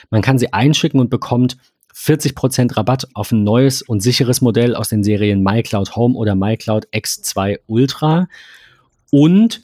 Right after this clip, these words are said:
das zweite ist der, äh, Datenrettungsservice. Also man kann die Festplatte dann, äh, an einen Western Digital Partner zur Datenrettung schicken.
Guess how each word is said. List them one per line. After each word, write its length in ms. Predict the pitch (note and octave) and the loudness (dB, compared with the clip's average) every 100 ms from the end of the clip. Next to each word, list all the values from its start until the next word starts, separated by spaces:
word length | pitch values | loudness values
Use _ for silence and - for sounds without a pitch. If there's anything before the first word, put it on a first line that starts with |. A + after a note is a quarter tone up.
| _ | _
das 180 | A2 - | -4 -4
zweite 340 | - G2 B2 C#3+ | -4 -2 0 0
ist 280 | D3 - _ _ _ _ _ _ _ - - - | -2 -4 _ _ _ _ _ _ _ -16 -6 0
der, 340 | A2 G#2+ - | 0 0 -2
äh, 240 | G#2 G2+ G2 - _ _ | -2 -2 -6 -16 _ _
Datenrettungsservice. 1400 | G2 B2+ C#3 A2 - G#2+ G#2 F#2+ - - D#2 D2+ - - | -2 0 0 0 0 -2 -2 -2 -2 -4 -4 -6 -10 -6
Also 160 | F#2+ | -4
man 180 | F2+ F2+ | -2 -4
kann 460 | - A2 B2 B2 - | -2 2 2 2 0
die 320 | A2 A2 - | 2 2 -2
Festplatte 540 | - A#2 - A2+ G#2 G2 | -4 -4 -2 -2 0 0
dann, 440 | F#2 F#2+ G#2 G2+ - _ _ _ | 0 2 2 0 -6 _ _ _
äh, 280 | G2+ G2 G2 - | -2 0 -2 -4
an 240 | - G#3 - | 0 0 0
einen 440 | F2+ G2 G2 C3 - | -2 0 2 0 -2
Western 260 | G2+ - G2 | -2 0 0
Digital 380 | G#2+ A#2 G2+ F2 | 0 -2 -4 -6
Partner 720 | - F2 G2 G2+ F#2 - - | -4 -2 0 0 0 -2 -8
zur 180 | - G2 | -4 -2
Datenrettung 720 | F2+ G2 A2 F#2+ F#2+ - E2 | 0 0 0 0 -2 -4 -8
schicken. 560 | - E3+ E3 E3+ F3 | -2 -2 2 2 2